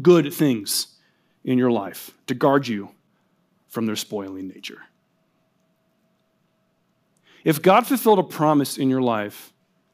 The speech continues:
and he fulfilled it on your schedule or on your timeline, you're liable to be spoiled by whatever good thing that is. You might be tempted to take the credit for that fulfilled promise.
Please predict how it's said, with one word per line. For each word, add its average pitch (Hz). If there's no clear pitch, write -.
and 147
he 170
fulfilled 165
it 165
on 135
your 180
schedule -
or 139
on 131
your 165
timeline, 117
you're 170
liable 151
to 127
be 123
spoiled 127
by 131
whatever 123
good 131
thing 135
that 143
is. 135
You 196
might 139
be 143
tempted 147
to 131
take 143
the -
credit -
for 131
that 127
fulfilled 127
promise. -